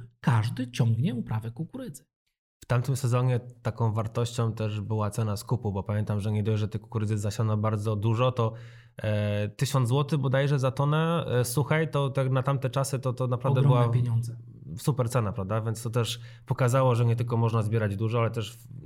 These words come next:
Speaker 2: zarobić niezłe pieniądze.
Speaker 1: Tak, no i dlatego też nawet czasami padają takie pytania. No wiadomo,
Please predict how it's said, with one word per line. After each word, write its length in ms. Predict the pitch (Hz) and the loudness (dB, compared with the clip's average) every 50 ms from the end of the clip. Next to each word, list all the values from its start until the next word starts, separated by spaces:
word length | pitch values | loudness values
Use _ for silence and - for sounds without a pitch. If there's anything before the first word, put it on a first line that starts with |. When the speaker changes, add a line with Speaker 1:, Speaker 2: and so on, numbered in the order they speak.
| 76 76 113 | -14 -10 -4
Speaker 2:
zarobić 460 | 107 120 117 117 110 107 113 107 110 | -2 0 2 2 2 0 -2 -2 -2
niezłe 240 | 120 117 113 110 113 | 0 0 0 0 -2
pieniądze. 420 | 107 117 117 107 95 90 90 92 87 - - _ _ | -2 -2 -2 -2 -2 -4 -8 -10 -14 -16 -20 _ _
Speaker 1:
Tak, 200 | - 311 294 226 | -4 -2 0 2
no 100 | 196 175 | 4 4
i 60 | 156 | 6
dlatego 320 | 156 156 156 175 180 180 170 | 6 4 4 2 2 2 4
też 140 | - 170 | 4 4
nawet 220 | 156 170 175 175 175 | 6 6 4 4 2
czasami 320 | - 147 - 160 151 147 | 2 2 4 2 2 2
padają 460 | 147 151 139 - 180 180 170 156 135 | 2 0 0 2 2 4 4 4 4
takie 260 | 123 127 117 - 117 110 107 - - - 135 113 117 - | 2 0 0 0 -2 -2 -2 -4 -6 -6 -4 -4 -2 -2
pytania. 360 | 120 117 - 120 117 113 113 | -2 0 0 2 2 2 0
No 120 | 123 147 | 0 2
wiadomo, 340 | 156 175 160 165 143 135 - | 2 4 4 4 2 0 -2